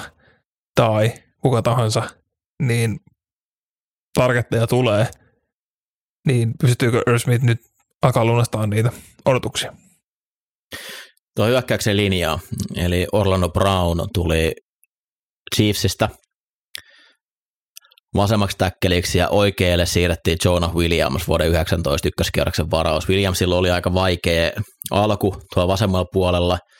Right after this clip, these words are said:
Speaker 2: Hyppy oikealle, jotkut sen pystyy tekemään, jotkut ei.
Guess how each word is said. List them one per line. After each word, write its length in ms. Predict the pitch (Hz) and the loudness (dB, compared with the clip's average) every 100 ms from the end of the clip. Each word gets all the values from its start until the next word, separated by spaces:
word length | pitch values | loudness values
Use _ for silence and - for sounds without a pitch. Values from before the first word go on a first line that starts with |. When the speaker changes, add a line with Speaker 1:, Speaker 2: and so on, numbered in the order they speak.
| _ _ _ - - _ _ _ - - 104 | _ _ _ -20 -20 _ _ _ -16 -4 0
Speaker 2:
Hyppy 280 | 98 - | 0 0
oikealle, 580 | 92 95 92 90 90 90 - - | 0 2 2 2 2 0 -2 -2
jotkut 320 | 90 - 92 | 0 0 0
sen 140 | 82 | 2
pystyy 320 | 85 - 85 | 0 0 -2
tekemään, 460 | 85 101 92 90 87 | 0 0 2 2 2
jotkut 280 | 90 - 78 - | 0 -2 -10 -2
ei. 320 | 95 95 95 | 2 2 0